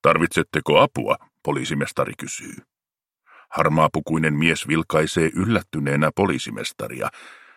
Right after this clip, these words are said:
Lassen ja Maijan mielestä mies näyttää hyvin hermostuneelta, mutta ei kai se mikään ihme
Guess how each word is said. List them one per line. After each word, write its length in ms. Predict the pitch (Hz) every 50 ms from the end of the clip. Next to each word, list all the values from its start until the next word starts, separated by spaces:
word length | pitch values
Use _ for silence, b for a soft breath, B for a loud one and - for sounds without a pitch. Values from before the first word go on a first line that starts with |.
| B B B
Lassen 400 | - 87 87 - - - 95 92
ja 80 | 92 90
Maijan 320 | 87 90 101 98 101 92
mielestä 500 | 90 90 90 87 90 90 - - - 92
mies 300 | - 82 90 95 - -
näyttää 380 | 90 92 92 - - 104 101 92
hyvin 280 | 90 104 110 117 98
hermostuneelta, 1000 | 78 87 117 - 98 76 64 - - - - 65 58 62 67 69 67 - 73 69 B B B B B B B B B B
mutta 300 | 82 80 - - 80 78
ei 180 | 73 76 71 -
kai 160 | - 65 67
se 140 | - - 76
mikään 400 | 73 76 - - 82 82 78 82
ihme 400 | 85 92 90 80 - - 73